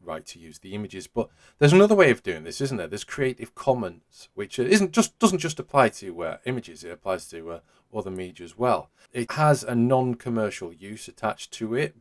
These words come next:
but th-, you know, there's a bit of wiggle room, and there's various Creative Commons licenses. They're all qu-, slightly different. I noticed, uh, Ben, who was with me, has, uh, kind of compiled a really useful guide to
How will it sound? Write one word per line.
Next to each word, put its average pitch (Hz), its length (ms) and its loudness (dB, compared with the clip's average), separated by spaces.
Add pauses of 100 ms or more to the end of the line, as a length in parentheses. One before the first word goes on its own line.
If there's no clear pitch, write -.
but 101 240 -6
th-, 98 120 -18 (120)
you 110 100 -8
know, 82 140 -12
there's 98 180 -6
a - 20 -18
bit 113 200 -8
of 80 100 -18
wiggle 95 320 -6
room, 95 160 -4
and 104 80 -12
there's 120 140 -2
various 131 560 -4
Creative 98 360 -10
Commons 87 380 -16
licenses. 85 540 -12 (320)
They're 151 100 4
all 190 160 6
qu-, - 240 -16 (100)
slightly 147 640 -4
different. 147 440 -6 (720)
I 135 80 4
noticed, 180 540 4
uh, 104 240 2 (160)
Ben, 104 380 -6 (240)
who 107 80 -12
was 92 120 -12
with 95 160 -4
me, 92 280 -12
has, 113 360 -4
uh, 98 240 0 (1400)
kind - 180 -8
of - 80 -14
compiled 127 680 0
a 101 140 -12
really 123 400 -4
useful 101 540 -8
guide 120 400 0
to 101 380 -4